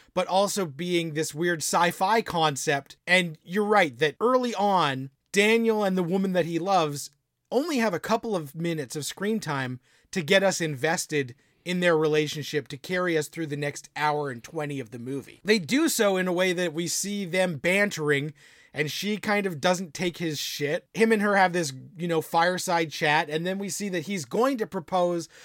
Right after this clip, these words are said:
but can't work up the balls to do it, and him getting nervous and eating the pie really quickly right before she has a tragic accident is the, like, distilling the,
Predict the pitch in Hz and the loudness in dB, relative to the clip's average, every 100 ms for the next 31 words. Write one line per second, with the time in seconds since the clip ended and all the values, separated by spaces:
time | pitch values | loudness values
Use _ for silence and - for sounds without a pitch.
0 | - - 160 190 180 175 175 180 170 135 | -10 -6 -2 -2 -2 -2 -2 -4 -4 0
1 | 160 160 156 165 135 151 156 143 139 156 | 2 2 0 -6 -4 2 4 2 0 -4
2 | 156 160 151 139 147 156 151 151 143 151 | 0 2 2 2 2 2 -2 -6 -6 -6
3 | 139 - 143 147 147 143 135 151 - 151 | -6 -4 0 0 0 -2 -2 -4 -2 -4
4 | 143 - 151 160 190 165 - 180 151 185 | -4 -10 -4 0 0 -2 -4 -4 -2 0
5 | 180 147 - 175 156 139 - 165 202 - | 0 0 -2 0 2 0 -4 -4 -2 -2
6 | 170 135 135 135 - _ 226 175 143 139 | -6 -4 -4 -4 -14 _ 0 0 -2 -4
7 | 190 180 175 175 - 156 165 143 - - | -2 -2 -4 -6 -8 -2 0 -2 -8 -2
8 | 196 - - 240 254 233 202 156 | 0 0 4 4 8 6 4 2